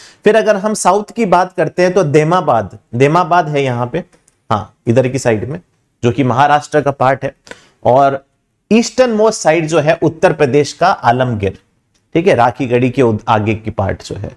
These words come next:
ठीक है। तो इस तरह का जो है हमारा हड़प्पा सिविलाइजेशन है। और आज मैं इतनी इंटरेस्टिंग चीजें आपको बताने वाला हूं, इतनी इंटरेस्टिंग मैं फोटोज आपको दिखाने वाला हूं, आप याद रखोगे उस चीज को। चलिए देखते हैं।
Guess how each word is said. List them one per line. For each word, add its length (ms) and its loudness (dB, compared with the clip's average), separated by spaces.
ठीक 140 0
है। 60 6
तो 100 0
इस 240 0
तरह 200 2
का 180 2
जो 140 0
है 140 4
हमारा 400 0
हड़प्पा 440 0
सिविलाइजेशन 840 -2
है। 260 -2
और 180 2
आज 320 0
मैं 420 -2
इतनी 500 2
इंटरेस्टिंग 880 -2
चीजें 420 0
आपको 380 0
बताने 420 0
वाला 280 -2
हूं, 300 -4
इतनी 340 2
इंटरेस्टिंग 760 0
मैं 80 2
फोटोज 600 0
आपको 280 0
दिखाने 380 -2
वाला 240 0
हूं, 320 -4
आप 220 2
याद 340 0
रखोगे 380 -4
उस 180 -6
चीज 240 -6
को। 220 -10
चलिए 320 0
देखते 320 -2
हैं। 180 -12